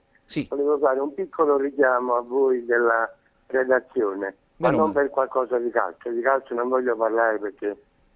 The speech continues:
Speaker 2: ne sento già abbastanza. Volevo, eh, vedere una cosa, voi, eh, invitate, eh, nelle vostre trasmissioni, specialmente la domenica, eh, lunedì, delle, delle signore che vengono in trasmissione e devono star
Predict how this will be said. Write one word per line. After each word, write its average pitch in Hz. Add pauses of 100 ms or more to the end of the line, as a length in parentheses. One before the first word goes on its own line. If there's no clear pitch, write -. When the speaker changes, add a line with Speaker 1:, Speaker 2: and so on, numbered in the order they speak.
Speaker 2:
ne 117
sento 120
già 131
abbastanza. 110 (480)
Volevo, 160
eh, 151
vedere 160
una 156
cosa, 117
voi, 165 (540)
eh, 151 (220)
invitate, 135
eh, 120
nelle 123
vostre 156
trasmissioni, 127
specialmente 123
la 123
domenica, 117 (600)
eh, 127
lunedì, 135 (440)
delle, 131
delle 127
signore 135 (560)
che 131
vengono 131
in 120
trasmissione 147
e 123
devono 123
star 120